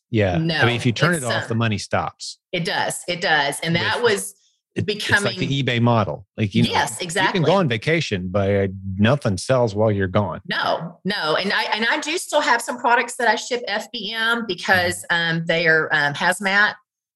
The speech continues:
Speaker 2: And so I'm not allowed to ship them into, um, Amazon.
Speaker 1: Yeah. So do we.
Speaker 2: But, I mean, it's not a whole, maybe five percent, not even
Speaker 1: Mm-hmm.
Speaker 2: five percent probably,
Speaker 1: There's some
Speaker 2: but, you
Speaker 1: good
Speaker 2: know.
Speaker 1: money there, though.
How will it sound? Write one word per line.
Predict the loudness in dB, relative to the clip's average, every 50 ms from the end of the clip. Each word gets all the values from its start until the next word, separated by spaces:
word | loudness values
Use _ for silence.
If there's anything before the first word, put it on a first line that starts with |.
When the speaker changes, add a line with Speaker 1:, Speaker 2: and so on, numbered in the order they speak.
| _ _ -8
Speaker 2:
And | -8 -6
so | -4 0 2 4 4 4 4 2
I'm | 2 4
not | 4 2 2 2
allowed | 2 2 2 2 0
to | -4
ship | -6 -8 -6 -4
them | -2 0 0
into, | 0 0 -2 -4 -4 -4 -2 0 0 0 2 2
um, | 4 4 4 2 0 -2 -6 -8
Amazon. | -4 -4 -2 0 2 2 4 2 2 0 -4 -8
Speaker 1:
Yeah. | -12 _ _ _ _
So | -2 0 2 2
do | 4
we. | 4 4
Speaker 2:
But, | 4 4 2 0 -2 -4 -12 _ _ _ _ -6
I | -4 -4
mean, | -2 -4 -4
it's | -4 -4 0
not | 2 2 4 2
a | 2
whole, | 0 -2 -2 -4 -6 -10 -10
maybe | -4 -2 -2 -2 -2 -2 -4 -4 -4
five | -4 -2 2 4 4 4 2 0
percent, | -6 -8 -8 -10 -14 -14 -10 -6
not | -4 -4 -4
even | -4 -6 -8
Speaker 1:
Mm-hmm. | -8 -6 -6
Speaker 2:
five | -4 -4
percent | -4 -6 -6 -6 -6 -6 -4
probably, | -4 -4 -2 -2 -2 2 2 2
Speaker 1:
There's | 2 2 0
some | 0 0 2
Speaker 2:
but, |
you | 2 0
Speaker 1:
good | 0
Speaker 2:
know. | 0
Speaker 1:
money | -2 0 0 0
there, | 2 2 2 2
though. | 2 2 2 0 -2